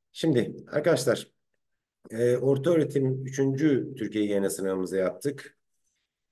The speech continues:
E, orta öğretim soruları biraz daha, nispeten daha kolay oluyor tabii lisans ve ön lisansa göre. Ama, e, ayırt edici sorular da mutlaka gelecektir. Ve tabii ki her zaman söylüyorum, inkılap tarihine çok çok ağırlık vermeliyiz. Şimdi birinci sorudan başlayalım arkadaşlar.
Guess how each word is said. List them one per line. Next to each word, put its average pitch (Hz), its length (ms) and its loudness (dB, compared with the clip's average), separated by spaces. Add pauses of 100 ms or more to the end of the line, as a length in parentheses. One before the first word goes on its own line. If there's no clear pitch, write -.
(220)
E, 120 100 0
orta 170 220 4
öğretim 196 220 4
soruları 190 420 4
biraz 160 340 4
daha, 131 200 4
nispeten 143 480 -2
daha 135 200 2
kolay 131 200 0
oluyor 110 220 -2
tabii 101 140 -6
lisans 101 380 -2
ve 107 40 -4
ön 104 80 -2
lisansa 98 400 -2
göre. 117 580 0
Ama, 131 220 0
e, 120 320 -2 (380)
ayırt 123 260 -4
edici 113 120 -2
sorular 101 420 2
da 139 40 0
mutlaka 113 360 0
gelecektir. 104 840 -4 (120)
Ve 107 60 -6
tabii 110 220 0
ki 104 100 2
her 107 60 4
zaman 95 220 2
söylüyorum, 110 460 -2
inkılap 127 380 0
tarihine 123 280 2
çok 127 200 -6
çok 135 160 -2
ağırlık 107 300 0
vermeliyiz. 92 640 -2 (1160)
Şimdi 147 480 0
birinci 180 200 4
sorudan 143 360 2
başlayalım 113 360 0
arkadaşlar. - 680 -8